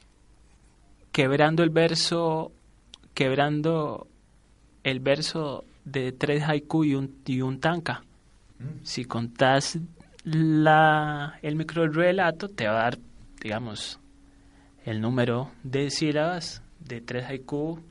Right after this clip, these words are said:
Speaker 1: y un tanka. Y, y bueno, volviendo a la pregunta, este,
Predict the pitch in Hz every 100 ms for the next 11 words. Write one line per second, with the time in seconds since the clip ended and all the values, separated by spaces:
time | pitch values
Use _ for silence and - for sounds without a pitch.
0 | - - 123 123 135 127 160 143 143 175
1 | - - - - - - - - - -
2 | - 135 127 110 101 95 82 80 - -
3 | - - - - - - - - - -
4 | - - - _ _ _ _ _ 156 139
5 | 135 135 123 - 135 131 143 151 160 165
6 | 165 165 165 156 160 165 180 175 170 180
7 | 156 - 196 - - - 156 135 131 -
8 | - - 139 123 117 113 110 104 101 95
9 | 120